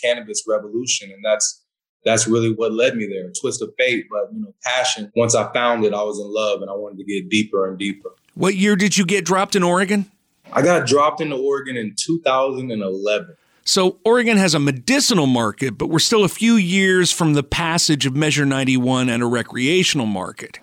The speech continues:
Speaker 1: Yeah, from what I remember, um, the medical bill, at least when I got more involved and really kinda got deeper, was a little after I started growing in my basement. So maybe around two thousand twelve,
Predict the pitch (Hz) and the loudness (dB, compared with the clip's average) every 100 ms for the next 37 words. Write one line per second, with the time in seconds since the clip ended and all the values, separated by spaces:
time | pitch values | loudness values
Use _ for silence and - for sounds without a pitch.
0 | - 190 190 139 160 170 202 220 233 214 | 0 2 4 2 0 0 2 4 2 0
1 | 180 170 156 139 143 139 139 127 120 127 | -2 -2 -2 -2 -2 -4 -6 -8 -6 0
2 | 170 208 202 147 131 139 135 120 113 117 | 2 2 0 -6 -4 -2 -2 -2 -4 -8
3 | 120 123 127 160 - 170 131 135 127 117 | -14 -18 -12 -8 -8 -2 0 2 2 0
4 | 120 123 120 113 117 113 120 110 107 - | -2 -2 -2 -2 2 4 4 2 -2 -6
5 | - 131 131 131 120 117 107 - 117 117 | -14 -10 -10 -2 0 2 0 0 -6 -4
6 | 113 107 101 - 120 117 139 180 120 135 | 2 2 2 -2 0 2 4 4 4 2
7 | - 131 120 - 120 110 101 117 120 113 | 0 0 -2 0 -2 -4 -4 -4 -4 -4
8 | 104 101 117 123 - 104 98 _ - 120 | -4 0 0 0 -2 -8 -16 _ -4 0
9 | 123 120 117 113 110 120 117 110 107 107 | 2 4 2 2 0 -4 -2 -2 -2 -8
10 | 101 _ _ - - 131 127 120 107 104 | -18 _ _ -8 0 2 4 4 2 0